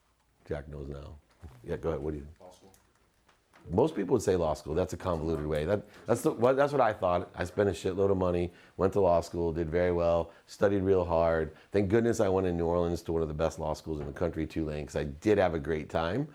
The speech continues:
Speaker 1: So compensated for that, but no.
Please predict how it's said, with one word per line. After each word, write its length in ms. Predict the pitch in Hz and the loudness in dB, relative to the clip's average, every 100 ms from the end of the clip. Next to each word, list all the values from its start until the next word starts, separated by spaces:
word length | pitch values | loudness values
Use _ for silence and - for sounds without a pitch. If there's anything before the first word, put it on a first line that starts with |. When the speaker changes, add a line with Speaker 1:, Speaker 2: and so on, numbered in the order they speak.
| - - _ | -20 -20 _
Speaker 1:
So 420 | - - 85 78 73 - - _ | -16 0 2 2 -4 -14 -20 _
compensated 640 | - 123 98 101 120 101 95 | 0 0 0 0 2 2 2
for 100 | 95 | 4
that, 320 | 90 104 139 - _ _ | 4 4 0 -10 _ _
but 280 | 104 - 107 | 0 0 2
no. 340 | 127 117 | 4 4